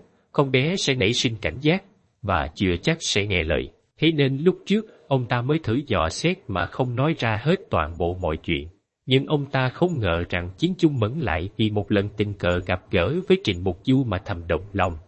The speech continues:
giúp ông ta bớt được không ít công sức. Còn về Tú Nương kia,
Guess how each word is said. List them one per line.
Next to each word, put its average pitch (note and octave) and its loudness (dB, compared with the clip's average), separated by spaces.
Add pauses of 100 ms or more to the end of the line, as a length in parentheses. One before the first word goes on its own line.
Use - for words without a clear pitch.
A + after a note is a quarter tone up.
(200)
giúp G3 2
ông A2 0
ta A2 -2
bớt D#3+ 4
được F#2+ 2
không A#2 -2
ít F3+ 0 (100)
công A#2 0
sức. F#3+ 0 (320)
Còn A#2 2
về A2+ 4
Tú D3+ 0
Nương C#3+ 0
kia, A#2 4